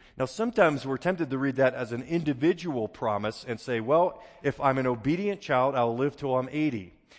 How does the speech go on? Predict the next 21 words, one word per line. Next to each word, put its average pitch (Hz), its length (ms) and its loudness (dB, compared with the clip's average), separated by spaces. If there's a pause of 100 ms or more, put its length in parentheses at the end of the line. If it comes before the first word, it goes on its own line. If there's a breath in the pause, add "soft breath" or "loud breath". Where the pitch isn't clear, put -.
(120)
If - 80 -14
I'm 107 140 0
a 110 40 -2
disobedient 123 720 -2
child, 131 300 0
I'll 110 140 0
die 113 240 0
before 113 340 -4
my 107 160 -2
time." 104 400 -8 (420 loud breath)
That's 180 320 2
not 160 220 2
what 131 160 -2
that 113 400 0
commandment 101 480 -4 (140)
means, 98 480 -12 (180)
nor 135 340 2
is 110 120 -4
that 104 220 -2
the - 40 -12
promise. - 760 -8